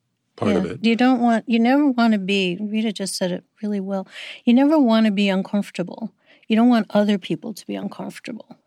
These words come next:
Speaker 2: which is why it's so hard to make a decision. You're going to assume that everybody, I mean, we all do this, different types, you're going to assume that other people have the same goal,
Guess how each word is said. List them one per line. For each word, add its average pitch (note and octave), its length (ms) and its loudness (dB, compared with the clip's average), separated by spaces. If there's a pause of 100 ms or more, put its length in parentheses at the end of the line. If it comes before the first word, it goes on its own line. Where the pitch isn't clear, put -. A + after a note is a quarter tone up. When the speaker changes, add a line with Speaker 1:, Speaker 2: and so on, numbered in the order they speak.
Speaker 2:
which G3 200 -4
is F#3+ 120 -6
why G3+ 180 4
it's G3+ 160 -2
so F#3+ 140 -2
hard F#3 340 0
to - 100 -4
make F3+ 160 -2
a E3 60 -10
decision. F#3 720 -6 (720)
You're A3 120 4
going A3+ 180 4
to G#3 100 2
assume A3 540 2
that F#3+ 160 2
everybody, F#3 680 -2
I - 60 -4
mean, G3 340 -2
we G3 180 -4
all F#3+ 140 0
do F#3 160 -4
this, G3 240 -8
different F3+ 340 -10
types, G#3 360 -6 (280)
you're - 140 -16
going C#4 100 4
to B3 80 2
assume C#4 220 4
that G#3 200 2
other G#3+ 200 2
people G#3 400 -2
have F3+ 220 -2
the F#3 80 -4
same F3 500 -4 (640)
goal, B3+ 460 0